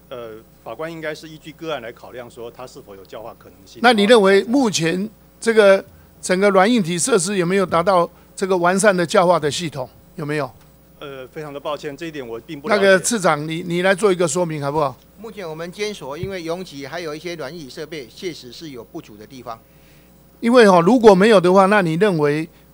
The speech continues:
Speaker 2: 屡屡传出这些无人性啊、杀人案的这些现今的社会，要怎么样来说服民众说死刑不是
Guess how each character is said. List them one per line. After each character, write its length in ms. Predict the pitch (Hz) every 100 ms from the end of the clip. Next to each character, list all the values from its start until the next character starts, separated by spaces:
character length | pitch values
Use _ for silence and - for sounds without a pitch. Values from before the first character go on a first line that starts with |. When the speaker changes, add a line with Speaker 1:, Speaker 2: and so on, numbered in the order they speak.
| -
Speaker 2:
屡 180 | 185 233
屡 180 | 190
传 240 | 156 175 185
出 140 | 196
这 120 | 185
些 200 | 196 196
无 180 | 196 185
人 240 | 214 190 208
性 320 | - 208 151 - _ _ -
啊、 220 | 175 147
杀 320 | - 247 233
人 200 | 214 185
案 160 | 220 190
的 120 | 175
这 140 | 160 196
些 320 | 196 196 202 - _ - -
现 220 | 233 214
今 160 | 190
的 100 | 196
社 200 | 175 202
会， 240 | 180 180 135 _ _ -
要 260 | 285 240
怎 180 | 175 175
么 80 | 180
样 180 | 226 196
来 140 | 185
说 220 | 185 220
服 80 | 185
民 200 | 180 170
众 220 | 175 185
说 260 | 156 190 190 - _ _
死 200 | - -
刑 240 | 170 170 202
不 140 | 202
是 300 | 170 208 165